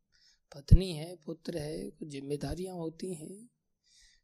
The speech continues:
संसार में कुछ कमाया धमाया करो, तुम्हारी जीविका कैसे चलती है?" महाप्रभु पूछते हैं। "मैं तो जब देखता हूँ तब तुम घर में ही रहते हो, कीर्तन में ही लगे रहते हो, सेवा में ही लगे रहते हो।" <coughs> महाप्रभु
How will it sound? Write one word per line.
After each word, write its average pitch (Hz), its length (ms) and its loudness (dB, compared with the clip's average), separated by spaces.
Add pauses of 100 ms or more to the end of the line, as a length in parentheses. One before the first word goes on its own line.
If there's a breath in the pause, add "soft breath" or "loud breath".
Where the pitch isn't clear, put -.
संसार 151 480 12
में 185 160 -4
कुछ 180 140 -2
कमाया 156 400 2
धमाया 190 420 0
करो, 190 260 2
तुम्हारी 175 400 0
जीविका 185 400 2
कैसे 247 300 4
चलती - 400 4
है?" 175 60 12
महाप्रभु 151 580 -6
पूछते - 360 -8
हैं। - 420 -18
"मैं 156 140 4
तो 156 140 0
जब 156 180 6
देखता 180 320 12
हूँ 220 120 8
तब 208 200 0
तुम 190 140 -2
घर 131 180 0
में 165 120 2
ही 214 60 -2
रहते 214 300 12
हो, 214 80 -6
कीर्तन 175 440 12
में 190 80 -2
ही 202 60 -6
लगे 202 260 -8
रहते 190 280 -8
हो, 190 60 -2
सेवा 143 340 4
में 185 140 -4
ही 208 60 -2
लगे 202 220 -4
रहते - 160 -10
हो।" - 180 -18 (1700 loud breath)
<coughs> - 1900 10
महाप्रभु 170 640 2